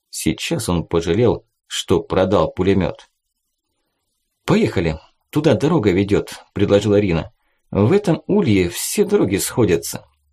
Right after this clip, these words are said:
Из тропинки может шоссе восьмиполосное происходить, а потом обратно в тропинку превратиться". "Тварь уж больно борзая", озадаченно заметил Ампер. "Стоит игра свеч".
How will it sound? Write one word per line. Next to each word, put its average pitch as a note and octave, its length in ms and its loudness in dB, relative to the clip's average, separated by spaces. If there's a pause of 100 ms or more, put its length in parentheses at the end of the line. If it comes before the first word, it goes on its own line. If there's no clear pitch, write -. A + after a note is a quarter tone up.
Из G2+ 180 0
тропинки G#2+ 540 0
может G#2 320 2
шоссе - 400 -2
восьмиполосное F#2+ 920 0
происходить, F#2+ 720 -4 (340)
а D3+ 100 -4
потом B3 300 0
обратно G3+ 500 0
в - 60 -8
тропинку A#2+ 580 0
превратиться". G#2+ 720 0 (1300)
"Тварь E3+ 460 2
уж E3 140 2
больно D3 420 2
борзая", F2+ 800 0 (340)
озадаченно F#2 640 0
заметил A#2+ 380 2
Ампер. A2 480 0 (380)
"Стоит G3+ 600 -2
игра F3+ 260 2
свеч". - 500 -2